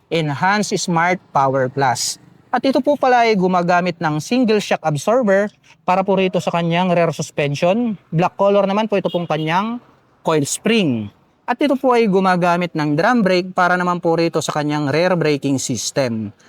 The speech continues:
At ang sukat po ng kanyang gulong rito po sa likuran ay mayroong sukat na one twenty by seventy dash fourteen. At ito po ay naka-tubeless na. Silipin naman po natin ito pong kanyang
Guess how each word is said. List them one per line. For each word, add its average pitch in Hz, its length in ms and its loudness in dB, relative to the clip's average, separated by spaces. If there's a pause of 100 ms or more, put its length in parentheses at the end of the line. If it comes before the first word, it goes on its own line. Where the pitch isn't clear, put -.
(220)
At - 100 -4
ang 165 160 0
sukat 285 320 -2
po 262 80 2
ng 247 160 0
kanyang 226 320 2
gulong 202 240 2
rito 185 240 -2
po 185 80 -4
sa - 80 -4
likuran 170 480 -2
ay 175 80 -2
mayroong 160 400 0
sukat 202 480 -2
na 143 80 -2
one 123 320 -2
twenty 240 640 2 (320)
by 143 240 0
seventy 175 400 0
dash 151 160 -4
fourteen. 139 640 0 (240)
At 196 160 -2
ito 254 160 0
po 226 160 0
ay 185 80 2
naka-tubeless 156 800 -2
na. 113 240 -8 (560)
Silipin 285 400 2
naman 269 240 2
po 240 160 0
natin 220 320 0
ito 185 80 -6
pong 190 240 -2
kanyang 180 320 0